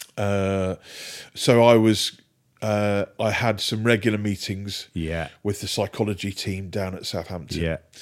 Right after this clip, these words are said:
Speaker 1: And we did a, a lot of talking about lots of other things as well as
Speaker 2: Mm-hmm.
Speaker 1: Warwick. But, um, Rachel, Doctor Rachel, absolutely brilliant she was. I've got such a lot of time for her. Um,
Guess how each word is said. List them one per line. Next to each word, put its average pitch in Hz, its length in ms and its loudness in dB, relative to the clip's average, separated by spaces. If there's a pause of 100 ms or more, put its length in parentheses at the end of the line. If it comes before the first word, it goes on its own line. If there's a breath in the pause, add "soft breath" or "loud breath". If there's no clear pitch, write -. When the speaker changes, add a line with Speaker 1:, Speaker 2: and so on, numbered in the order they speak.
(460 loud breath)
Speaker 1:
And 101 840 -2 (420)
we 185 140 2
did 131 200 4
a, 107 140 0 (100)
a 113 60 4
lot 117 340 4
of 104 120 -6
talking 101 420 -2
about 92 360 -6 (100)
lots - 280 -4
of 95 100 -6
other 92 180 -4
things 90 400 -8
as 95 140 -8
well 92 200 -6
as 90 180 -2
Speaker 2:
Mm-hmm. 98 100 2
Speaker 1:
Warwick. 76 420 -10
But, 104 220 -6 (800 loud breath)
um, 104 540 2 (220)
Rachel, 120 640 4
Doctor - 360 0
Rachel, 110 580 0 (460)
absolutely 135 540 2
brilliant 101 420 4
she 104 160 -2
was. 98 480 -4
I've 107 160 -2
got 123 180 -4
such - 280 -8
a 107 40 -8
lot 92 120 -10
of 92 80 -14
time 95 260 -4
for 90 160 -10
her. 90 240 -6 (680 loud breath)
Um, 104 640 2